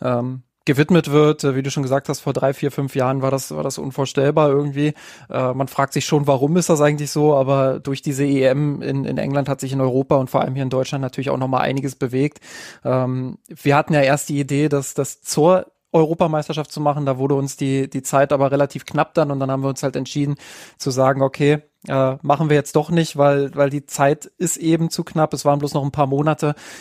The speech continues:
Äh, wir wollen ja auch Qualität ins Buch bekommen, ähm, und haben uns dann entschieden, das zwischen der E M und W M zu machen. Ich glaub tatsächlich jetzt gerade, ähm, wo diese beiden Bücher auch erschienen sind, merkt man auch, ähm,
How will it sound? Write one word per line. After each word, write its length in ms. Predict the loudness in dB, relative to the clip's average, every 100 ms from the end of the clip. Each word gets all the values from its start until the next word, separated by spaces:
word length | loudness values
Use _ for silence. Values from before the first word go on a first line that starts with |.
| -14
Äh, 280 | -4 -2 -2
wir 100 | 2
wollen 160 | 2 4
ja 60 |
auch 100 | 2
Qualität 540 | 2 0 2 0 -2 -2
ins 140 | -2
Buch 180 | -2 -2
bekommen, 560 | -4 2 2 2 -2 -4
ähm, 300 | -4 -2 -4
und 140 | -4
haben 120 | -2
uns 160 | -4 0
dann 160 | 0 0
entschieden, 320 | -4 -2 -2
das 140 | -4
zwischen 360 | -2 0 2 2
der 120 | 4
E 120 | 4
M 140 | 2 0
und 160 | 0
W 80 | 0
M 140 | 0
zu 100 | 0
machen. 160 | -2 -2
Ich 120 | 0
glaub 200 | 2 2
tatsächlich 460 | 0 0 -2 -2 -2
jetzt 200 | -2 0
gerade, 340 | 2 4 2 0 -16 -20 _
ähm, 340 | -2 0 -2 -2
wo 140 | -2
diese 220 | 0 -2
beiden 220 | 0 0 0
Bücher 280 | 0 2
auch 80 | 2
erschienen 540 | 0 -4 -8 -6 -6 -2
sind, 300 | -2 -4 0
merkt 300 | 0 0 0
man 160 | 2
auch, 320 | 4 2 0 -10 -20 -20 _
ähm, 480 | 0 0 -2 -8